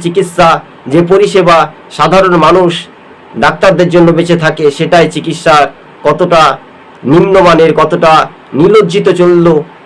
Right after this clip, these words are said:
এই চিকিৎসকের ওপর, যেভাবে হামলা, মৃত্যুবরণ করে দিল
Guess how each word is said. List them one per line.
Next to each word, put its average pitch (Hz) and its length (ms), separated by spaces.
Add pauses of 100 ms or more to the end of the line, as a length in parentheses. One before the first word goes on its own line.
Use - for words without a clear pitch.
এই 170 340
চিকিৎসকের 165 600
ওপর, 151 260
যেভাবে 147 400
হামলা, 151 520
মৃত্যুবরণ 147 760
করে 139 180
দিল 139 160